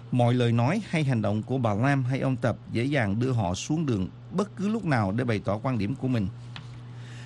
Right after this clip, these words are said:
Nhưng đây chỉ là các bước khởi đầu, chưa phải là kết thúc của cuộc đấu tranh của phong trào dân chủ tại Đài Loan. Điều chắc chắn là Bắc Kinh sẽ luôn tìm mọi cách để siết chặt quyền tự do tại đây, nếu không bây giờ thì cũng tương lai.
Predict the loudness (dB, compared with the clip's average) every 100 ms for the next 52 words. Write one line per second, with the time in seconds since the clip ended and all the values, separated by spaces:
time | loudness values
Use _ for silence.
0 | -2 0 4 4 4 2 0 2 0 -2
1 | -4 -2 -2 -2 2 4 2 -2 -8 -12
2 | -12 -12 -8 0 0 2 0 0 -2 -2
3 | -4 -4 -8 -2 -2 0 -2 -2 0 0
4 | 0 0 2 0 -2 -2 -2 -2 0 0
5 | -2 -2 0 0 2 2 2 0 -6 -12
6 | -10 -10 -10 -10 -10 -10 -8 -8 -8 -8
7 | -8 0 4 4 4 0 2 2 2 0
8 | 0 0 0 0 0 2 2 4 2 2
9 | 2 2 2 0 0 -4 -4 -4 -2 -2
10 | -2 -6 -2 -4 0 -2 0 -2 0 0
11 | 0 2 4 2 0 -4 -2 0 0 -2
12 | -2 2 2 0 -2 0 2 2 2 -2
13 | -4 -4 -2 -2 -2 -2 0 2 0